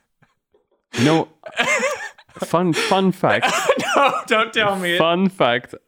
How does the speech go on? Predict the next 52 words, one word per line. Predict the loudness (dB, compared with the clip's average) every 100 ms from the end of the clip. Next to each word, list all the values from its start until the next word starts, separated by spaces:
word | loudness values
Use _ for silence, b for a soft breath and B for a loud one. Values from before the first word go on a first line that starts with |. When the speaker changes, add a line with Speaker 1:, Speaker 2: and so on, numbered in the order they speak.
| _ _
Speaker 1:
I | -2 0
remember | 2 2 2 0 0 -2
I | 0
was | 0 -2 -6
in | -4 -4
Rotterdam | -2 -4 -4 -6 -6 -6
and | -8
the, | -8
we, | -8 -8 -6
Excel | -6 -2 -2
was | -2
hosting | -4 -4 -6
this | -4
one | -4 -4
v | -2
one | -4 -6
tournament. | -8 -10 -8
If | -8 -6
you | -2
won, | -2 -2
you | -6
won | -8
some | -10 -8
prizes. | -4 -4 -4 -12
And | -8
I | -4
did | -2
Speaker 2:
Yeah, | -2
Speaker 1:
about | -2
Speaker 2:
yeah. | -4
Speaker 1:
two | -2
hundred | 0 -2 -4
fifty | -8 -8 -6
one | -6
v | -6
ones. | -10 -12 -18 _ _
Speaker 2:
Yeah. | -12 -12 -10 -4
Speaker 1:
And | -2
I, | 0
I | -2
won | -2 -2
so | -2 -2
many | 0
in | 0
a |
row | 2 0
that | 0
it |
got | -4 -6
to |
the | -10
point | -4 -2 -2